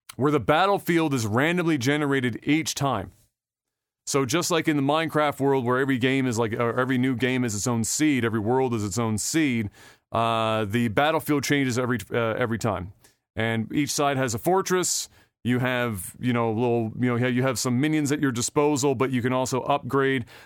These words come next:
There are different roles where you can go out and collect resources. You're actually building your fortress and stuff in real time,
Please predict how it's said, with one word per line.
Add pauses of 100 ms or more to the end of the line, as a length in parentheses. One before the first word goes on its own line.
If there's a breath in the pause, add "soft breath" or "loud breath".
(160 loud breath)
There
are
different
roles
where
you
can
go
out
and
collect
resources.
You're
actually
building
your
fortress
and
stuff
in
real
time,